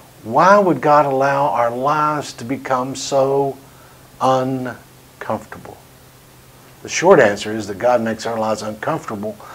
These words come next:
because he wants us to experience something better. Now, I'm not going to attribute that God causes these things to happen,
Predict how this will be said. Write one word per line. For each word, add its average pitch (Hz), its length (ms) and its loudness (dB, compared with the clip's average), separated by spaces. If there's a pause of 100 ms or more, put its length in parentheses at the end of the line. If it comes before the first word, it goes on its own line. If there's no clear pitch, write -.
(200)
because 139 400 -4
he 127 100 -4
wants 127 460 -4
us 151 220 -4
to - 160 -10
experience 127 1080 -6 (360)
something 110 680 -10 (320)
better. 87 360 -10 (400)
Now, 101 300 -2 (1000)
I'm 165 200 8
not 156 160 4
going 135 200 2
to 113 60 -2
attribute 107 680 -2 (540)
that 107 380 -2
God 135 320 6
causes 131 560 4
these 113 260 -6
things 104 380 -8
to - 80 -12
happen, - 680 -6